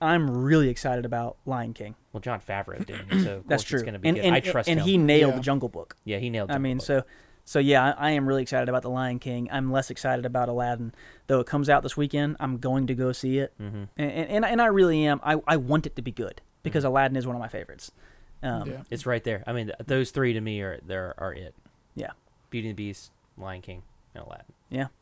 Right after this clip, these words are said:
Speaker 2: Like, those are it. That is Disney. Disney's, Disney Renaissance for all of us who grew up in it.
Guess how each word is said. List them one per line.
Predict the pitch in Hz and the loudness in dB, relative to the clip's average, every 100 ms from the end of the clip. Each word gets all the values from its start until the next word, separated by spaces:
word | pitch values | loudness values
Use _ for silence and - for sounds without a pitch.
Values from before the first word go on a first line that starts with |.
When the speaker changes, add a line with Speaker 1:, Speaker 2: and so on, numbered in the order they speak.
| _ _ _ | _ _ _
Speaker 2:
Like, | 98 - | -14 -6
those | 117 104 | -4 -4
are | |
it. | 85 | -6
That | 107 107 | -4 -4
is | 104 98 | -4 -8
Disney. | 104 95 85 | -8 -8 -10
Disney's, | 95 120 120 - | -8 -6 -8 -6
Disney | 123 143 131 | -4 -4 -2
Renaissance | 131 127 131 139 - | -4 -4 -4 -4 -6
for | - 110 | -4 0
all | 110 | 0
of | 107 | -2
us | - _ | -8 _
who | 117 | -10
grew | 101 110 107 | -10 -8 -8
up | 107 | -6
in | 123 | -8
it. | 131 | -10